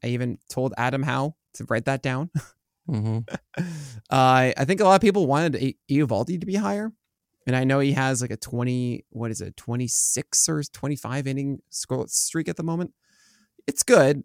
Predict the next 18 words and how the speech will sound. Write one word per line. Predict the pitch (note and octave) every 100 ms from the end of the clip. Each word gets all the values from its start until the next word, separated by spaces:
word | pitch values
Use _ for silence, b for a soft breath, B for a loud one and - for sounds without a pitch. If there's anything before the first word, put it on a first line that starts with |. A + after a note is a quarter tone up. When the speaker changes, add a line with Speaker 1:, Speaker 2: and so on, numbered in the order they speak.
| -
Speaker 1:
but | F3 F3+
he's | F3+
not | G3 D#3 - -
this | B2 G#2 -
good. | - - _ _ _ _ _
We | D3+
know | C3+ F#2+
that. | D2+ - - _
While | C#3 C#3
Chris | C3+ F#3+ F3
Sale | D#3+ C#3+
is | -
pumping | - B2+ B2
ninety-six, | B2 A#2+ - A2+
dog. | - G#2 C#3 _ _ _ _ _ _ _ -
Ninety-six | D#3+ E3 F3+ E3+
and | C3+
ninety-five. | C#3 G#2+ A2+ G#2 -